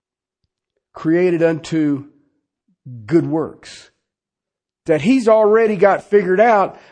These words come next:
We just gotta figure out where they are. That's salvation. That's how you enter into the body. Okay?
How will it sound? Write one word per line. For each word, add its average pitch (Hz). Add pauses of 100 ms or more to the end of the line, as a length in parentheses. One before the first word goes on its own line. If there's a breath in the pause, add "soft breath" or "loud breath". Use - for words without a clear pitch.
We 220
just 233
gotta 180
figure 180
out 160
where 180
they 180
are. 196 (2500)
That's 156
salvation. 147 (220 soft breath)
That's 185
how 185
you 175
enter 175
into 190
the 131
body. 131 (1300)
Okay? 156